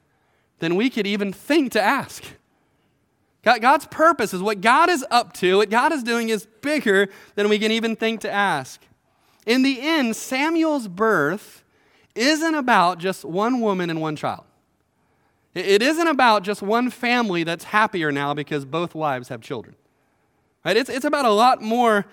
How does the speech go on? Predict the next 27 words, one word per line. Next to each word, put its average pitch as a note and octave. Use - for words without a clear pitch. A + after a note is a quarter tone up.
than G3+
that. D3+
There's G3
a G3
reason B3+
why E3
the D#3
book F3+
of F3+
Samuel D#3
opens B2
with B2+
this C3+
story. B2
I, D#3+
I -
think F#3
that D#3
Elkanah F3
and C3
Hannah F3+
had D#3+
an D#3+
idea D#3
that G#2+
something C3
bigger A#2